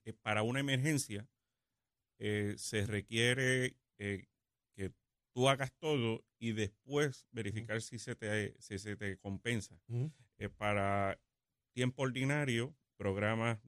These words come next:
Speaker 1: de salud, de educación,
Speaker 2: Se
Speaker 1: de,
Speaker 2: te da el dinero.
Speaker 1: entonces, se te da el dinero y después me dices cómo lo gastaste.
Speaker 2: Cuando no es emergencia,
Speaker 1: Sí.
Speaker 2: te lo doy. Cuando es emergencia, m-, lo haces tú y después te reembolso.
Speaker 1: Totalmente
Speaker 2: Absurdo,
Speaker 1: tra-,
Speaker 2: absurdo.
Speaker 1: totalmente su-, absurdo. Y, y, ¿verdad?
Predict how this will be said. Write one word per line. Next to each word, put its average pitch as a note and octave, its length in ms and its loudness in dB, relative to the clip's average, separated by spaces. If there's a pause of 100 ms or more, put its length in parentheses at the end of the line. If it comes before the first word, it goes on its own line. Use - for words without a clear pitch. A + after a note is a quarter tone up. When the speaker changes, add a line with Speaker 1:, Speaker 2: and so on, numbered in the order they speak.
Speaker 1:
de G2+ 240 0
salud, G#2+ 680 2
de G2 220 0
educación, G#2+ 760 0
Speaker 2:
Se G2 140 -2
Speaker 1:
de, F#2+ 120 -4
Speaker 2:
te C3 40 0
da C3+ 80 0
el D3 80 -2
dinero. A#2+ 200 2
Speaker 1:
entonces, B2+ 280 0
se B2 200 0
te B2 120 -2
da B2+ 160 4
el D#3+ 80 0
dinero E3+ 420 0
y C3 60 4
después C3+ 480 4
me C#3 200 0
dices B2+ 380 -4
cómo B2 220 -2
lo A#2+ 80 4
gastaste. G#2+ 280 -2
Speaker 2:
Cuando E3 280 4
no G#3 140 4
es C4 100 6
emergencia, B3+ 800 4
Speaker 1:
Sí. - 100 -16
Speaker 2:
te F3+ 100 4
lo E3+ 140 6
doy. F3+ 240 6
Cuando E3+ 260 4
es G#3 60 6
emergencia, A#3+ 400 6
m-, F3+ 240 2
lo D#3+ 220 6
haces G3 240 2
tú B3 100 -2
y A3 60 6
después F3 260 4
te F3+ 140 4
reembolso. C3 400 2
Speaker 1:
Totalmente B2+ 440 6
Speaker 2:
Absurdo, D3 200 8
Speaker 1:
tra-, B2 80 -2
Speaker 2:
absurdo. A#2+ 240 -2
Speaker 1:
totalmente B2 480 4
su-, B2 260 -6
absurdo. A#2+ 500 -4
Y, G#2 360 -2
y, G2 120 0
¿verdad? G#2+ 300 2